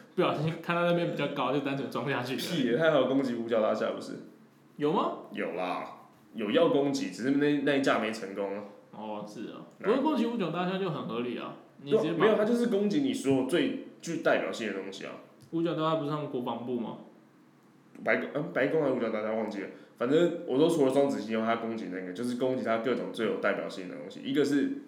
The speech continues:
Speaker 2: 象征他资本主义的代表性，一个是他们的政治中心。
Speaker 1: 我以为，我以为资本主义代表是华尔街那只牛欸。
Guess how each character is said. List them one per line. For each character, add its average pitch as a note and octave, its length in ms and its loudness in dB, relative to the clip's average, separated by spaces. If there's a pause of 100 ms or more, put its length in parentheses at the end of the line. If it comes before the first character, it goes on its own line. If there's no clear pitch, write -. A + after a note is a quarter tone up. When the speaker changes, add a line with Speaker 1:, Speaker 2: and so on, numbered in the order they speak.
(300)
Speaker 2:
象 C3 280 -2
征 A#2+ 120 -2
他 A#2+ 120 -2
资 A#2 160 -6
本 A2 140 -2
主 G2 160 -10
义 G2 40 -4
的 F#2+ 60 -4
代 G2 120 -2
表 F#2 120 -4
性， G2+ 140 -10
一 A2 80 -6
个 A2 100 -2
是 A#2+ 340 -4
他 A#2 100 -2
们 A2 120 -4
的 F#2+ 120 -4
政 G#2 260 -4
治 G#2 80 -8
中 G2 80 -8
心。 F2+ 60 -12 (200)
Speaker 1:
我 D#3+ 160 2
以 F#3 40 8
为， F#3+ 280 4
我 F3+ 140 4
以 - 20 6
为 F3 60 4
资 F#3 140 -2
本 E3 140 4
主 C#3+ 200 0
义 C#3+ 80 0
代 D3 160 0
表 B2+ 120 -2
是 D#3+ 120 -2
华 C3 220 -2
尔 B2+ 40 -2
街 C3 220 -2
那 B2+ 60 -2
只 B2+ 140 -4
牛 F#2+ 260 -8
欸。 - 100 -8